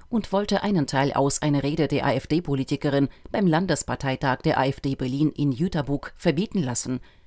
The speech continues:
indem die Politikerin die Berichterstattung über das angebliche Geheimtreffen von Potsdam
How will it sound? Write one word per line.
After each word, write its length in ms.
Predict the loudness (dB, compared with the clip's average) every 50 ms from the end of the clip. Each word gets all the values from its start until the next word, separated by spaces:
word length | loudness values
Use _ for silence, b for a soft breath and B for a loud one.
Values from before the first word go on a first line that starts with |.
| b b
indem 380 | 0 2 2 2 2 2 0 0
die 100 | -2 -4
Politikerin 720 | -4 -2 -2 -2 0 0 0 0 0 0 2 2 2 0 b b b b -2
die 120 | 0 0
Berichterstattung 840 | 0 2 0 -2 -2 -2 -2 -2 -2 0 0 -2 0 0 0 0 0 0
über 220 | -2 -2 -2 -2
das 180 | -2 -2 -2 0
angebliche 600 | 0 0 2 2 0 0 0 0 0 2 0 -2
Geheimtreffen 680 | -2 -2 -2 0 0 0 0 -2 -2 -4 -2 0 -2 -2
von 220 | -2 -4 -6 -4
Potsdam 500 | -2 -2 -2 -2 -2 0 2 2 2